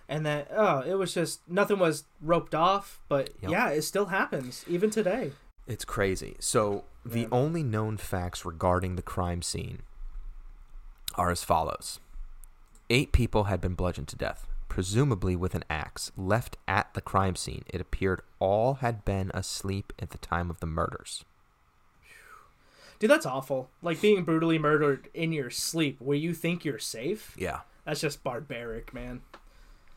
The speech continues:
Speaker 1: Barbaric.
Speaker 2: Yeah. Doctors estimated the time of deaths as somewhere shortly after midnight.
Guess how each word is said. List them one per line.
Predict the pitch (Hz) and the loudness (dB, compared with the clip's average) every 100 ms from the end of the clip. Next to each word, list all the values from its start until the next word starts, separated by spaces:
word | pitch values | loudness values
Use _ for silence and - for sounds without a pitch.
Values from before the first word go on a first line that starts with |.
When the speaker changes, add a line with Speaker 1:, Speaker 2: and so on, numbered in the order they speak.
| - - - - | -20 -20 -20 -16
Speaker 1:
Barbaric. | 117 - 117 117 120 - | -12 -10 -10 -12 -10 -4
Speaker 2:
Yeah. | 127 - - - - - - - - | -2 -2 -4 -12 -20 -20 -20 -12 6
Doctors | 117 139 165 127 | 6 8 4 4
estimated | 117 - 101 95 98 | 4 4 2 2 -2
the | |
time | - 90 87 | -4 -2 -2
of | 113 - | -2 0
deaths | 85 - - 98 | 0 -2 -6 -4
as | 90 | -4
somewhere | - - 110 127 107 95 | -2 4 4 4 4 2
shortly | 95 - 98 - 92 | 0 -2 0 0 0
after | 85 - | -2 -4
midnight. | 82 78 - | -4 -4 -8